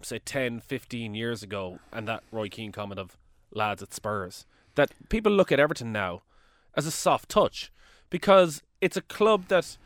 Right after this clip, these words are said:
like, you mentioned all those players, like Aaron Lennon. Aaron Lennon's, I don't know how he played for England s-, as many times as he did. All right, he was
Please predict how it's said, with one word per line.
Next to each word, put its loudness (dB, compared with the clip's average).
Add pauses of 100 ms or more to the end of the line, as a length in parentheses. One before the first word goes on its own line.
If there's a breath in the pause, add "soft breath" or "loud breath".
(580 loud breath)
like, -4
you -2
mentioned 0
all -2
those -2
players, -4
like -8
Aaron -4
Lennon. -10 (260)
Aaron 0
Lennon's, -4 (640)
I -14
don't -12
know -6
how -6
he -6
played -8
for -12
England -12
s-, -14 (100)
as -8
many -6
times -10
as -12
he -2
did. -8
All -6
right, -6
he -12
was -14